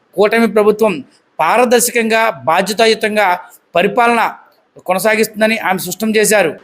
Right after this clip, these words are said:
రాబోయే కాలంలో మరింత అభివృద్ధి, సంక్షేమ పథకాల అమలు చేస్తూ ప్రతిపాడు నియోజకవర్గాన్ని రాష్ట్రంలోనే అగ్రగామిగా అభివృద్ధి చేస్త-, పరుస్తామనే ఆత్మవిశ్వాసాన్ని ఆమె వ్యక్తం చేశారు. ముఖ్యంగా కూటమి ఏడాది పాలన సందర్భంగా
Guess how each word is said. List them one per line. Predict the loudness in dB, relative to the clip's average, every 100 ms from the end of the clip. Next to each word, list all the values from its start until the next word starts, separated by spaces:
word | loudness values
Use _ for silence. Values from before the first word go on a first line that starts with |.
| 0
రాబోయే | 2 2 4 4 2
కాలంలో | 0 -2 0 -2 -4
మరింత | -4 -2 -2 -4
అభివృద్ధి, | -4 -2 0 0 0 -2 -2
సంక్షేమ | -2 -2 0 0
పథకాల | 2 0 0 0 0 0
అమలు | 0 2
చేస్తూ | 2 0 0 -2 -2 _ -4
ప్రతిపాడు | -2 0 0 0
నియోజకవర్గాన్ని | 2 2 2 0 0 0 0 0 -2 -8 _ -4
రాష్ట్రంలోనే | 0 0 0 0 2 2 0
అగ్రగామిగా | -2 -2 0 0 0 -2 -2 -2 -2 -6 _ _ -2
అభివృద్ధి | 0 0 0 -2 0
చేస్త-, | -2 -4
పరుస్తామనే | -2 0 0 0 2 2
ఆత్మవిశ్వాసాన్ని | 0 -2 -4 -2 -2 2 2 2 2 0 0
ఆమె | 0 2
వ్యక్తం | 0 0 0
చేశారు. | 2 2 0 -2 _ _ -16
ముఖ్యంగా | -4 0 2 0 -2 -8 _ 0
కూటమి | 2 2 2
ఏడాది | 2 2 2 0 0
పాలన | 2 2 2
సందర్భంగా | -2 -2 0 0 0 -2